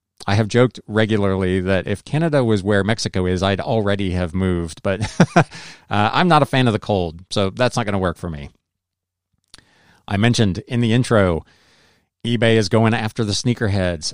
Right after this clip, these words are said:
Uh, this was all but inevitable that this gravy train was eventually gonna come to an end, and it will end officially on January nineteenth.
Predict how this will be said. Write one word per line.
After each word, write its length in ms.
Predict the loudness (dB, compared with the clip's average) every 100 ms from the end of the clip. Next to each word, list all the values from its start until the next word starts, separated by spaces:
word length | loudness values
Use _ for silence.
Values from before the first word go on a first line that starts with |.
| -4
Uh, 260 | 0 2
this 180 | 2 2
was 160 | 2 0 2
all 260 | 4 4
but 160 | 2 -2
inevitable 840 | -2 -2 -2 -2 -2 0 0 0 -6 -4
that 340 | 0 0 -2
this 160 | -4 -4
gravy 320 | -4 -4 -4
train 260 | -4 -4 -2
was 140 | -2
eventually 380 | 0 0 0 0
gonna 160 | -2
come 180 | 0 -2
to 120 | 0
an 80 | 0
end, 360 | 0 0 -2 -6 -8
and 680 | -6 -4 -2 -2 -4 -6 -6
it 240 | -4 -4 -2
will 320 | -2 0 0 -2
end 300 | -2 0 -2
officially 480 | -4 -4 -4 -4
on 300 | -2 -2 0
January 400 | 0 0 0 0
nineteenth. 600 | 0 -2 -2 -2 -2 -4